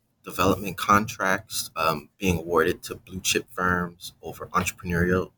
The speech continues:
uh, startups. Where do you see the trend of big government contracts going in the future? Like, there are a lot of rocket companies growing, or many of them, um, but is there a lot of invention happening there?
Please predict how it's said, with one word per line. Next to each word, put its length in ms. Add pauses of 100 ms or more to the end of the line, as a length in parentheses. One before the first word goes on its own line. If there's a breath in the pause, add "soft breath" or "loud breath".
uh, 100
startups. 540 (720 soft breath)
Where 140
do 100
you 160
see 380
the 160
trend 360
of 240
big 200
government 460
contracts 580
going 260
in 100
the 60
future? 500 (160)
Like, 180 (140)
there 140
are 120
a 60
lot 160
of 100
rocket 320
companies 480
growing, 400 (100)
or 120
many 260
of 160
them, 160 (460)
um, 260 (140)
but 260 (100)
is 180
there 240
a 60
lot 200
of 80
invention 480
happening 560 (340)
there? 240